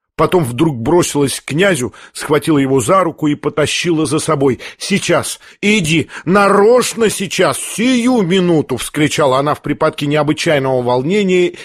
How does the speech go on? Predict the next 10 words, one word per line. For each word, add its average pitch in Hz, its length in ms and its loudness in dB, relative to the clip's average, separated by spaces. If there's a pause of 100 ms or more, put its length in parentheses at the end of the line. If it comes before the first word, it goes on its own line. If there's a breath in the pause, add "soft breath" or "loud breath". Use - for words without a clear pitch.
(140 loud breath)
и 175 140 2
нетерпения. 151 920 0 (260 loud breath)
"Но 175 260 4
ведь 165 320 0
вы 151 260 2
меня 175 320 2
подвергаете!" 160 880 2 (140 loud breath)
"Чему, 247 760 2 (140 loud breath)
невинный 196 560 2
простофиля? 160 920 0